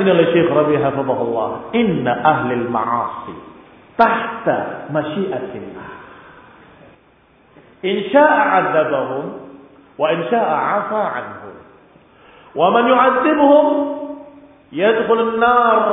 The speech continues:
wa bi'usati yaumil qiyamah yu'adzabun kama huwa halu tarikiz zakat."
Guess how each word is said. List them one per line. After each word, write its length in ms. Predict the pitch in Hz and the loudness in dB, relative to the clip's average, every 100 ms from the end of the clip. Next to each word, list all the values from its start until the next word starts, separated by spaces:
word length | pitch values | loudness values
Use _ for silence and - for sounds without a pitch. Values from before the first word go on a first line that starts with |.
| 190 165 - - - | -2 -4 -8 -12 2
wa 100 | 190 214 | 2 4
bi'usati 640 | 226 220 220 220 240 214 220 | 2 0 0 0 0 2 0
yaumil 280 | 226 220 - | 0 -2 -2
qiyamah 360 | 208 247 240 220 | -2 0 0 0
yu'adzabun 840 | 220 214 208 220 220 254 233 202 - - | 2 0 2 2 2 4 2 2 0 -6
kama 200 | - 226 220 | -2 0 0
huwa 240 | 220 214 185 | 2 2 4
halu 260 | 240 208 | 2 2
tarikiz 460 | 220 208 175 170 143 | 2 0 0 -4 -2
zakat." 340 | 151 131 135 | -2 -2 -6